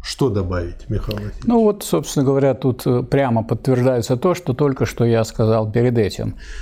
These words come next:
Speaker 2: То есть, как только мы уже берём конкретное суждение, нам никакого другого, так сказать, способа движения,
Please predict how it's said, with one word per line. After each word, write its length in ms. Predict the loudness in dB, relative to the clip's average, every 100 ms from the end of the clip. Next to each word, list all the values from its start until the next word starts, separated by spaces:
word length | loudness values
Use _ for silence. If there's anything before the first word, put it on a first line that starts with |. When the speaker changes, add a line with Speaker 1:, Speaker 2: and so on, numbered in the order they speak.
| -6 0
Speaker 2:
То 80 |
есть, 100 | 0
как 200 | 2 0
только 260 | 0 2 2
мы 180 | 2 2
уже 180 | 2 2
берём 380 | 2 2 0
конкретное 580 | 0 0 2 0 0 -2
суждение, 680 | 0 2 2 2 4 4 2 -4 -18 -20 -10 0
нам 240 | 2 2
никакого 520 | 2 0 2 2 2
другого, 560 | 2 2 2 2 2 0
так 200 | 0 -2
сказать, 200 | 0 -2
способа 760 | -2 -2 -2 0 0 2 0 0
движения, 720 | 2 4 4 2 2 2